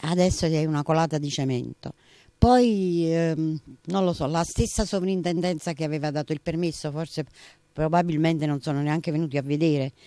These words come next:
che c'era la villa di Visconti, la Mortella, eh,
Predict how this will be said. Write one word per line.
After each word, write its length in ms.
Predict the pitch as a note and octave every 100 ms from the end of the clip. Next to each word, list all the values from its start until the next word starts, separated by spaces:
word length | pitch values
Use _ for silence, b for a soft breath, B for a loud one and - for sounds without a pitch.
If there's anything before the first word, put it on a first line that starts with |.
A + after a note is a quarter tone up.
| B B -
che 100 | C3
c'era 300 | - C#3+ C3+
la 120 | C3
villa 260 | C3+ C#3 C3
di 60 |
Visconti, 680 | B2 C3+ - G3 F#3+ E3 D3
la 140 | C#3 C3+
Mortella, 920 | C3+ - G3 F#3 D3+ C#3+ C#3+ D3 C#3+
eh, 140 | C#3